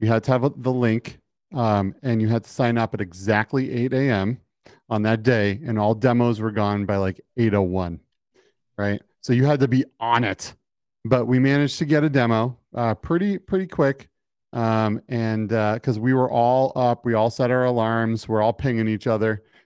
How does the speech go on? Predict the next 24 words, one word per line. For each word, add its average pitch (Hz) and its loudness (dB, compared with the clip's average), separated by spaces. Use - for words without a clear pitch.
at, 107 -6
like, 104 -2
seven 120 -2
fifty, 117 0
like, 110 0
"All 175 2
right, 214 0
guys, 208 0
let's 202 -2
go, 220 2
refresh, 202 0
refresh, 208 0
refresh," 220 0
<laughs> - -2
right? 190 2
We 123 -2
got 160 2
our 180 4
demos. 127 2
It 120 -4
was 113 0
super 147 0
awesome. 110 0
Um, 117 2